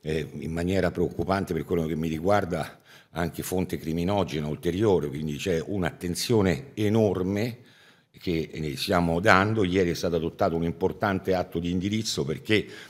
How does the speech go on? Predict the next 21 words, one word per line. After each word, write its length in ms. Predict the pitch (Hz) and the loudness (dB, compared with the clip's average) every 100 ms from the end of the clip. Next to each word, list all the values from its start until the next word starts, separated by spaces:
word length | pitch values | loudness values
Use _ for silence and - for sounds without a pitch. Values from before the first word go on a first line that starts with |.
| - - | -20 -8
la 140 | 85 | -6
storica, 480 | - - 120 92 80 | -4 4 4 4 0
qui 140 | 80 | -2
non 100 | 87 | -4
c'è 180 | 85 - | -4 -4
nessun 360 | 85 80 104 92 | -4 -4 -4 -4
giudizio 440 | 87 92 - 85 | -4 -4 -4 -6
politico 460 | 71 82 95 85 78 | -4 -2 -2 -2 -4
rispetto 460 | 73 - 87 - | -4 -2 -4 -2
alle 160 | 76 76 | -4 -4
amministrazioni 880 | 73 80 76 82 82 - 92 80 69 - - - | -4 -4 -4 -6 -6 -2 -2 -2 -6 -14 -20 -12
di 120 | 85 | -6
Roma 240 | 90 87 | -2 -2
Capitale 600 | 87 80 85 98 90 78 | -2 -4 -2 -2 0 -2
attuali 500 | 76 - 92 92 80 | -6 -2 0 0 0
o 100 | 90 | -2
altro, 300 | 110 82 73 | -2 -4 -6
ma 120 | 78 | -6
è 60 | 78 | -4
una 140 | 76 | -6
storica 640 | 71 - 120 87 76 71 | -8 0 2 2 -2 -8